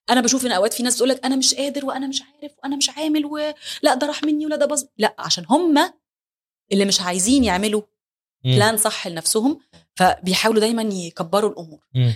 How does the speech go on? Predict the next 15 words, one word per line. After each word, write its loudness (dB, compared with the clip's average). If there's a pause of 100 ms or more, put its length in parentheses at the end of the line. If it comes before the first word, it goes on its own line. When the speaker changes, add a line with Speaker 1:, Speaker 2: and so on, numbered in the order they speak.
(120)
Speaker 1:
إنما 4
لو 4
أنت -4
استسهلت 0
الأمور -6 (100)
وقعدت 2
كده 0
بينك -6
ونفسك، -2
"أوكي، -4
أنا 0
عندي 2
من -4
هنا -2
لك-". -8